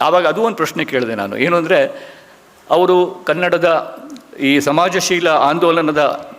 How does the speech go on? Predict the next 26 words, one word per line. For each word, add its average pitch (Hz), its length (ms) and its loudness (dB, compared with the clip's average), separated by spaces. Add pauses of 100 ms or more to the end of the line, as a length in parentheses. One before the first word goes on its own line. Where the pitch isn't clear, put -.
ಮುಂಚೂಣಿಯ 190 600 2 (180)
ಬರಹಗಾರರ 170 680 2
ಸಾಲಿನಲ್ಲಿದ್ದವರು, 151 760 0
ಎಲ್ಲರಿಗೂ 170 340 2
ಸ್ಫೂರ್ತಿ 156 340 -4
ಕೊಟ್ಟವರು. 123 460 -2 (920)
ಹಠಾತ್ತನೆ 202 840 -2 (500)
ಕೃಷ್ಣ - 300 -2
ಮಾಸಡಿ 185 420 2
ಅಂತ 175 160 -2
ಆವಾಗಲೂ 156 460 2
ಬರಿತಾ 147 260 2
ಇದ್ರು, 131 200 0
ನಮ್ಮ 139 140 -2
ಜೊತೆಗೆ 139 260 0
ಈಗಲೂ 147 180 0
ಬರೀತಾರೆ, 135 360 2
ಅವರು 135 160 2
ಸಿನಿಮಾ 135 320 -2
ಮಾಡಿದ್ರು. 123 680 -4 (220)
ಅವರು 254 300 2
ಒಂದ್ಸಲ 202 360 2
ಬರೆದಿದ್ರು 165 420 0
ಪ್ರಜಾವಾಣಿಯಲ್ಲಿ, 135 760 -2
ಕೃಷ್ಣ 123 300 -10
ಮಾಸಡಿ, 123 420 -2